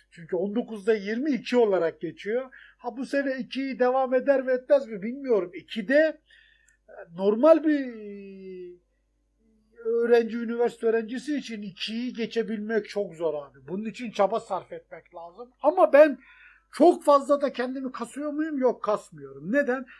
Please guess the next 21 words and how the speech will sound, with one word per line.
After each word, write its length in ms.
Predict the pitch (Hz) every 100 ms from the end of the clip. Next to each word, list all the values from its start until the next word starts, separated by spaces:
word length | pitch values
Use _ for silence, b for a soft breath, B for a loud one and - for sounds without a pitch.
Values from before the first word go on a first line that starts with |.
| B
Çünkü 240 | 214 196 240
üniversiteyi 580 | 269 277 - 269 240
doya 280 | 190 220 240
doya 180 | 190 170
yaşamak 540 | 160 143 160 151 -
derdindeyim. 680 | 156 143 147 139 147 196 214 _ _ _ _ _ -
O 100 | 302
amacı 380 | 247 190 165 156
güdüyorum. 520 | 143 135 151 175 254
O 120 | 277 240
yüzden 300 | 190 185 220
ille 380 | 262 233 202
de 100 | 190
çok 280 | 185 262 -
fazla 320 | 208 196 202
kendimi 440 | 202 226 202 190 180
derslere 420 | 220 - 208 185
gömmek 520 | 147 214 208 202 185
gibi 260 | 180 170 160
bir 120 | 165
derdim 460 | 170 147 185 185